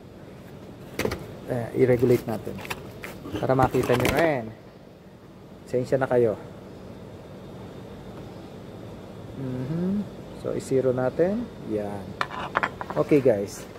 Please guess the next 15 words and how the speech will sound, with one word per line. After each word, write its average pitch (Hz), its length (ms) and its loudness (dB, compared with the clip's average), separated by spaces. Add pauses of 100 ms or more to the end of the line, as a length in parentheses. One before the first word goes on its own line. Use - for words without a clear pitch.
(1200)
So, 151 540 10 (420)
kasi 196 320 8
pag 190 160 6
hindi, 202 220 6
ito, 180 260 8
gaya 160 160 10
nito, 180 160 4
hindi 156 240 6
siya 156 160 4
malamig, 143 400 4
di 110 80 0
ba? 104 160 -2 (960)
Mapapansin 170 720 6
nyo. 123 320 2 (3250)
Ay. 139 240 4